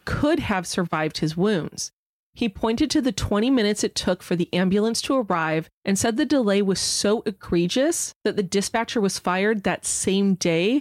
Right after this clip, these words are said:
for this error. Once the defense started its case, the first witness called was Kelly Fite,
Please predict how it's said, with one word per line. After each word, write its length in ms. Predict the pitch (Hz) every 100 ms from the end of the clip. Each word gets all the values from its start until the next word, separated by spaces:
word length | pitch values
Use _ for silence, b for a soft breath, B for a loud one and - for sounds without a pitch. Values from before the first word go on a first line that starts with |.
| -
for 260 | - 196 185
this 220 | 190 -
error. 440 | 170 160 139 - 170 _ _ _ _
Once 240 | 208 233 -
the 100 | 330
defense 360 | 370 240 220
started 340 | - 190 185 202
its 160 | 254 -
case, 520 | 196 160 135 - - _ -
the 100 | 202
first 380 | - 226 -
witness 300 | 262 247 302
called 500 | - 208 175 160 170 _
was 160 | 185 185
Kelly 360 | - 190 180
Fite, 560 | 190 - 240 165 -